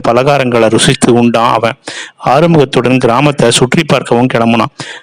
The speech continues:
நீர் நிறைந்த பெரிய குளம் ஒண்ணு அங்கிருந்தது ரெண்டு பேருடைய கவனத்தையுமே ஈர்த்தது. குளக்கரையில தங்களுடைய துணிகளை கழட்டி வச்சுவிட்டு அவங்க குளிக்கிறதுக்கு போனாங்க. அங்க ஒரு வயதானவர் தன்னுடைய மாட்டை குளிப்பாட்டிட்டு அவரும்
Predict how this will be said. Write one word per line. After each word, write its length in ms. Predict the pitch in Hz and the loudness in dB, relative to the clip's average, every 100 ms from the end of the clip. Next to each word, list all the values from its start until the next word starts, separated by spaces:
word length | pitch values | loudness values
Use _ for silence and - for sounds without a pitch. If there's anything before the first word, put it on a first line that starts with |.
| - | -8
நீர் 380 | 139 131 165 151 | 0 2 2 2
நிறைந்த 600 | 131 127 131 131 123 - | 2 2 2 2 2 2
பெரிய 320 | - 135 165 | 0 2 2
குளம் 380 | 165 135 143 139 | 2 2 2 2
ஒண்ணு 280 | 123 127 131 - | 2 2 0 -4
அங்கிருந்தது 840 | - 127 131 139 147 135 120 127 160 | -2 2 4 4 2 2 2 0 -2
ரெண்டு 220 | 120 139 | 0 0
பேருடைய 340 | 147 147 123 117 | 2 0 0 0
கவனத்தையுமே 840 | 117 120 135 131 117 120 117 123 | 0 0 0 0 0 2 2 2
ஈர்த்தது. 240 | 120 113 107 - - - - _ - - | 0 0 -2 -4 -14 -14 -18 _ -16 -2
குளக்கரையில 600 | 151 175 - 160 127 120 | 0 0 0 2 2 2
தங்களுடைய 560 | 135 135 135 127 120 131 | 0 0 2 2 2 -2
துணிகளை 460 | - 143 165 156 | -2 0 0 0
கழட்டி 360 | 139 131 147 151 | 0 -2 -2 0
வச்சுவிட்டு 560 | 135 - 131 127 139 131 | 0 2 0 0 0 0
அவங்க 320 | 135 127 127 | 0 0 0
குளிக்கிறதுக்கு 720 | - 143 151 135 135 143 - | -2 -2 -2 -4 -4 -4 -2
போனாங்க. 280 | 127 120 117 - - - - - - | -2 0 -2 -6 -16 -16 -18 -20 -8
அங்க 360 | 131 139 139 | -2 2 2
ஒரு 220 | 131 131 | 4 4
வயதானவர் 600 | 123 123 143 147 143 135 123 | 4 2 2 2 2 2 2
தன்னுடைய 400 | 131 123 120 123 | 0 0 0 2
மாட்டை 320 | 120 139 139 | 2 0 0
குளிப்பாட்டிட்டு 640 | 135 131 139 123 123 120 | 0 0 0 0 0 0
அவரும் 360 | 120 127 123 127 | 0 2 2 0